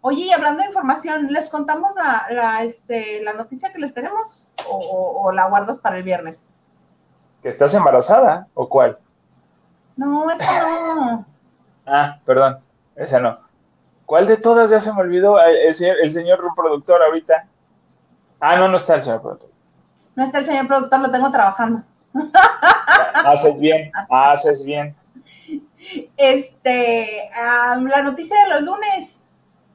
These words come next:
Speaker 2: Ah, eh, ¿qué, qué te parece si más al ratito? Más
Speaker 1: Ah,
Speaker 2: al
Speaker 1: bueno.
Speaker 2: ratito damos la
Speaker 1: Ah,
Speaker 2: noticia.
Speaker 1: bueno,
Speaker 2: Oye,
Speaker 1: porque
Speaker 2: pero
Speaker 1: como es, es, este, tiene que ver directamente contigo, por eso te pregunto, no vaya a ser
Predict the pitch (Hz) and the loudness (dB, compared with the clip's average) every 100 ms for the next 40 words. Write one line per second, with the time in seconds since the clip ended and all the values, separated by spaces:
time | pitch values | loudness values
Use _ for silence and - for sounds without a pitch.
0 | _ _ _ _ _ - - - - 156 | _ _ _ _ _ -20 -16 -12 -12 -4
1 | 160 208 277 320 339 349 349 330 277 233 | 2 4 4 4 4 4 6 6 6 6
2 | - - - - _ _ _ _ _ 453 | 4 0 -4 -6 _ _ _ _ _ -4
3 | - - - - - 339 339 392 381 330 | -4 -4 -14 -18 -4 -4 0 2 4 4
4 | 330 330 330 185 120 123 127 143 151 220 | 6 4 0 -2 -4 0 2 2 0 -2
5 | 214 - _ _ _ 135 139 139 185 175 | -8 -20 _ _ _ -2 2 4 4 2
6 | 151 120 - 143 127 - _ - 120 123 | 2 0 -2 0 0 -4 _ -20 -8 -6
7 | 165 220 233 170 - 220 262 240 - 247 | -2 0 2 2 4 4 4 2 0 0
8 | 277 302 - _ _ 190 277 277 381 370 | -2 -4 -10 _ _ -4 -2 -2 -4 -10
9 | - - 381 294 254 339 311 - 370 370 | -12 -2 2 2 -2 -4 -8 -4 -2 -2
10 | 359 311 - 349 349 349 262 254 359 392 | -4 -8 -4 -4 -2 -4 -4 -4 0 0
11 | 277 240 - 262 262 262 320 311 220 190 | 0 -4 -10 -8 -4 -4 -4 -6 -4 -2
12 | 185 160 - 156 151 156 - _ _ 339 | -2 -2 -4 -6 -8 -8 -14 _ _ 6
13 | 349 | 6